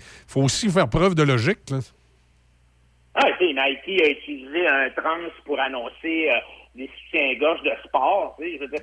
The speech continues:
Speaker 2: si vous n'aimez pas
Speaker 1: Ouais.
Speaker 2: ce qu'une entreprise représente, votez avec vos pieds, puis dites-leur en dépensant votre argent ailleurs. Moi, c'est ça, c'est un peu ma philosophie. C'est une question de liberté, tu sais. Alors, écoute, euh, comment est-ce que ça va finir ? Je ne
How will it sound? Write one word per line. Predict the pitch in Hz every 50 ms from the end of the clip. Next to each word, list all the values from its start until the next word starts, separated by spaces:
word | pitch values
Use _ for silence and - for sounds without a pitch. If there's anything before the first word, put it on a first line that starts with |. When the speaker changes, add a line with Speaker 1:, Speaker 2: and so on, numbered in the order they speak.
| - - - _ - -
Speaker 2:
si | - 453
vous | 370 254
n'aimez | 202 202 170 156 139 131 - -
pas | - 170 180 190 208 - - - -
Speaker 1:
Ouais. | 101 98 170 - - -
Speaker 2:
ce | 165
qu'une | 156 - 139 135 139
entreprise | 143 151 - - 139 127 120 - - 151 165 180 156 127
représente, | 127 - 117 - - 120 117 104 95 101 90 92 220 262 240 _ - - _ _ _ _ _ _ _ _ _ _ _ -
votez | - 117 143 147 - 208
avec | 226 196 151 143 147 127
vos | 123 127 120
pieds, | 117 - - 120 117 143 233 - -
puis | - 120
dites-leur | 117 170 180 - 139 117 123 147 160 151 - -
en | 113 117 113
dépensant | 107 131 - 127 117 113 - - 156
votre | 143 117 - -
argent | 107 101 120 127 117
ailleurs. | 98 87 98 98 90 69 - - -
Moi, | - 117 - -
c'est | 107 -
ça, | - 117 101 90 -
c'est | - 101
un |
peu | - 120
ma | 120 113 101
philosophie. | - 110 101 101 95 85 - - 220 285 -
C'est | -
une | 233 -
question | - 185 180 - 196 180
de | 156
liberté, | 135 117 120 113 - - - - _ _
tu | - 180
sais. | - - - - - - - - - -
Alors, | - 160 202
écoute, | 233 233 320 233 - - - - -
euh, | 156 165 165 160 160 156 151 -
comment | 202 233 381
est-ce | 392 - -
que | - -
ça | - 233 240
va | 208 180 - -
finir ? | 170 175 240 285 202
Je | -
ne | 165